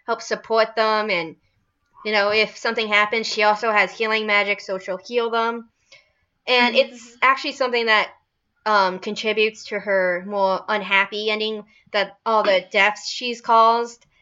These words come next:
Speaker 1: has, starts weighing in on her, and she feels really guilty about it. So,
Speaker 2: Mm-hmm.
Speaker 1: it's something she has to come to terms with, and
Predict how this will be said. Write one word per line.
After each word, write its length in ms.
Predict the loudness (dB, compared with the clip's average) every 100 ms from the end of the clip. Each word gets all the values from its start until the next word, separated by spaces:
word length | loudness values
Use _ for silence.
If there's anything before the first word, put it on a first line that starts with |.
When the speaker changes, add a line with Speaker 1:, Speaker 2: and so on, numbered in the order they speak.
| _ _
Speaker 1:
has, 380 | 0 0 -2 -14 _ _ _ _ _
starts 260 | -6 -4 0
weighing 420 | 4 4 2 -2
in 220 | -2 2
on 220 | 2 2
her, 360 | 0 0 0 -2 -10 _ _ _ _ -14
and 80 |
she 140 | -14 -4
feels 240 | -2 0
really 200 | 2 0
guilty 460 | 0 0 0 0 2
about 300 | 4 4 4
it. 240 | 2 0 -4 _ _ _ _ _
So, 500 | -6 -2 -2 -4 -8
Speaker 2:
Mm-hmm. 560 | -14 -14 -20 -20 -20 -20 _ _ _ -8
Speaker 1:
it's 140 | -2
something 260 | 2 2 2
she 140 | 2
has 120 | 0 0
to 120 | -4
come 180 | -4 -4
to 60 |
terms 320 | -4 -4 -2
with, 240 | -2 -4 -4
and 320 | -6 -8